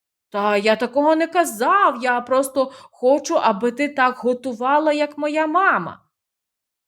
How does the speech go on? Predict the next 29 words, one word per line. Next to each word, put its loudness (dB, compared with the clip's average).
Якось -2
я -2
себе -6
спинила -2
всіма -6
силами. -4
Думаю, -4
може, -4
дійсно, -2
треба 0
піти -2
та -6
посмакувати -4
і 0
рецепти -2
розпитати. -4
Кажу, 2
що -4
до 0
його 0
родини 0
я -2
не 0
ходила, -2
лиш -4
раз 0
на -4
якесь -6
свято, -2